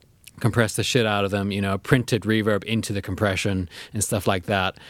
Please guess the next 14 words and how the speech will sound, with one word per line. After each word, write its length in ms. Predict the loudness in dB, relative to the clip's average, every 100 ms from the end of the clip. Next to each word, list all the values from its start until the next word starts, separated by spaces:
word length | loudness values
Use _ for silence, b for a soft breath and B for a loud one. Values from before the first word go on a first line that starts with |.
| B B B -2
to, 580 | 2 2 2 -2 -4 -2
uh, 220 | 0 2
make 240 | 2 2 2
it 60 |
a 40 | 0
vibe 360 | 2 0 0 -2
thing 260 | -2 0
rather 260 | 0 0 -2
than, 340 | -2 -2 -2 -4
you 120 | -2
know, 180 | -2 0
super 540 | 0 0 -2 -2 -2
clean 580 | -4 -2 0 0 -4 -8 -10 -4
production. 540 | 0 0 0 -6 -8